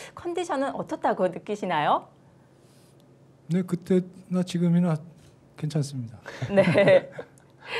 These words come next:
Speaker 1: 그때 이 최정상 오인과의 이 대결이 이 승부에 있어서 좀 도움이 되었을까요?
Speaker 2: 네, 아주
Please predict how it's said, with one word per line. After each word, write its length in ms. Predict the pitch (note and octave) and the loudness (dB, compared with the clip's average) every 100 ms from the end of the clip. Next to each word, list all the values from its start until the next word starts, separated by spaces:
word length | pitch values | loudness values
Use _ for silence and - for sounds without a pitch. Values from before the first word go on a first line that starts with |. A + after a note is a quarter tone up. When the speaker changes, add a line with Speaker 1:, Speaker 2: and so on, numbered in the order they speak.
| F#4 D#4 - | -8 -10 -10
Speaker 1:
그때 680 | - B3+ B3+ C4 B3 G3+ G3 | 0 0 4 6 6 4 0
이 80 | F#3+ | -6
최정상 580 | E4+ E4 E4 D#4+ C#4 G3 | -4 -4 -2 0 0 0
오인과의 1000 | B3 C4+ C4 A#3 A3+ A3 G#3+ G#3 - F#3 | 0 0 4 4 4 2 2 2 -2 -8
이 40 | |
대결이 680 | F#3 F3+ F3+ F3+ G#3+ E3 D3+ - - - | -2 0 2 4 2 0 -6 -14 -20 -12
이 100 | F#3 | -10
승부에 420 | F#3+ F4+ F#4 F#4+ A#3+ | -8 -6 -2 4 2
있어서 520 | E3 E3 G3+ F3+ - - _ _ | 2 -2 0 -2 -2 -20 _ _
좀 160 | - E3+ | -16 -10
도움이 340 | - B3 A#3+ | 0 0 0
되었을까요? 680 | A#3 G3 G3 G3+ - D#3 A3 - - _ _ _ - _ _ _ C#3+ | 0 0 2 -2 0 -2 -2 -10 -20 _ _ _ -20 _ _ _ -6
Speaker 2:
네, 180 | C#3+ | -2
아주 280 | C3 C#3 C#3+ | -2 -4 -6